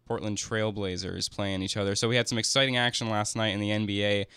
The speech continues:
Wanna get it started with, uh, what, what was going on in Cleveland, and a big night for the city. The Indians hosted and took World Series Game One, while just across the Gateway Plaza, the Cavaliers,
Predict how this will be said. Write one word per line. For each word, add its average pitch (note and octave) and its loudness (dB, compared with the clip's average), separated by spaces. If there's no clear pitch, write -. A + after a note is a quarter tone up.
Wanna E3 2
get F3 4
it C3 2
started A#2 4
with, G#2 -2
uh, G2 2
what, G#2+ -4
what A2 0
was G2 -6
going A2+ 0
on A2+ 2
in G#2 -2
Cleveland, A#2+ -2
and G#2 -2
a G2+ -2
big D3 0
night C#3+ 2
for A2 -2
the G#2 -2
city. G#2+ -2
The - -6
Indians A#2+ 0
hosted A#2+ -2
and G#2 0
took A2+ 0
World G#2+ 2
Series A2 0
Game G#2 2
One, A2+ 2
while G2+ 4
just A2 -2
across B2 2
the A2 -6
Gateway A#2 0
Plaza, A#2 0
the G2 -4
Cavaliers, A2 0